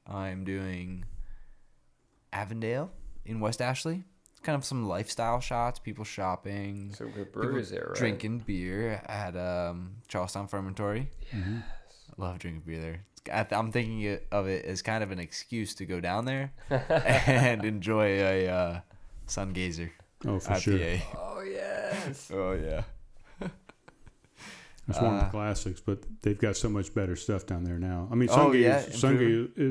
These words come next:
Speaker 3: is, that's great, but they've got a lot of new stuff down there at the moment.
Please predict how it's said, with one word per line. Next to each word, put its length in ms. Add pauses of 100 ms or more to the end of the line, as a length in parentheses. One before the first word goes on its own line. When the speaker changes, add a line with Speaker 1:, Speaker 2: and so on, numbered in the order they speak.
(120)
Speaker 3:
is, 40 (240)
that's 140
great, 400
but 220 (440)
they've 160
got 320
a 80
lot 200
of 100
new 180
stuff 320
down 200
there 140
at 100
the 60
moment. 300